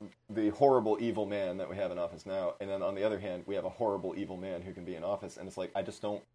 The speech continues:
like, Joe Biden specifically is, like, you know, racist, and, <laughs> um, and his solution to police was, his first thing he said was, "Just shoot him in the leg instead." Like, that's any fucking better, man.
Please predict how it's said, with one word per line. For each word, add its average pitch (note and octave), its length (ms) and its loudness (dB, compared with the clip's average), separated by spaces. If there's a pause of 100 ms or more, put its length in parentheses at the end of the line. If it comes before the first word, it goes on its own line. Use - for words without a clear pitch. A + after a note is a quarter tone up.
(400)
like, F#2+ 220 -6 (520)
Joe G#2+ 500 0
Biden F#2+ 400 0
specifically F#2+ 680 -6
is, E2 220 -8
like, E2+ 300 -4 (360)
you F#2 100 -10
know, D2+ 360 -6 (1300)
racist, - 580 -2 (360)
and, E2 680 -4 (160)
<laughs> - 120 -6 (220)
um, F2+ 580 2 (720)
and F#2+ 340 -2
his G#2+ 380 -2
solution A2 640 2
to F#2 460 0
police G#2 380 0
was, F2 260 -4 (240)
his G#2 180 -4
first A#2+ 240 0
thing A2 120 -4
he G2 80 -4
said F#2+ 200 -4
was, F2+ 240 -6
"Just C#3 200 0
shoot D#3 220 4
him D3+ 100 -2
in C#3 100 0
the C3 80 4
leg A#2 380 4
instead." F2 520 0
Like, - 140 2
that's - 200 6
any C#3+ 140 2
fucking D#3 380 6
better, C#3 300 8
man. F#2+ 280 0